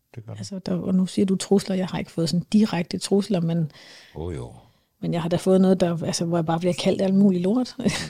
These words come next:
Speaker 1: Mm.
Speaker 2: Det er så mærkeligt, når man kan få sig selv til det.
Speaker 1: Ja. Jeg forstår det ikke. <coughs> Og det kan være på de mest mærkelige ting. Jeg, jeg har sådan en, jeg har jo faktisk en grundholdning om, at når pressen spørger mig om et eller andet, så stiller jeg op. Jeg vil
Speaker 2: Mm.
Speaker 1: så nødig sige ingen kommentar.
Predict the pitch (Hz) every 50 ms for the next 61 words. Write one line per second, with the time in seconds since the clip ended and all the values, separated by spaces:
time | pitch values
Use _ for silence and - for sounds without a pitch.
0 | 71 - _ _ _ - 214 - 220 214 208 208 220 233 - 277 208 196 190 190
1 | 190 202 185 - 202 202 196 202 196 214 233 226 226 247 240 233 262 233 - _
2 | _ _ _ _ _ _ _ _ _ _ _ _ _ 85 80 73 - _ _ _
3 | _ _ _ _ _ _ _ _ _ _ _ - 85 71 - - 107 98 85 85
4 | 92 - _ _ _ _ _ _ _ _ _ _ _ _ 220 - - - 123 101
5 | - - _ _ _ _ _ _ 87 92 87 85 73 78 71 - - 76 - 156
6 | 87 82 - - 73 78 98 - - 180 147 - 85 80 80 80 104 117 113 95
7 | 101 98 104 107 104 80 85 92 90 78 71 69 67 - _ - - - - -
8 | - _ _ _ _ - 85 98 101 95 - 90 90 90 78 90 80 80 85 85
9 | 82 82 78 71 69 67 69 73 71 65 65 65 64 - - 69 71 69 71 69
10 | 64 - - 73 71 67 60 58 58 62 64 67 67 67 65 65 60 64 67 -
11 | - 67 - - - 71 - 57 53 - - - - - _ - - _ _ -
12 | 78 69 76 - - 214 208 76 69 69 69 67 65 69 71 - - 76 64 62
13 | 67 67 67 67 67 71 71 - 71 67 64 -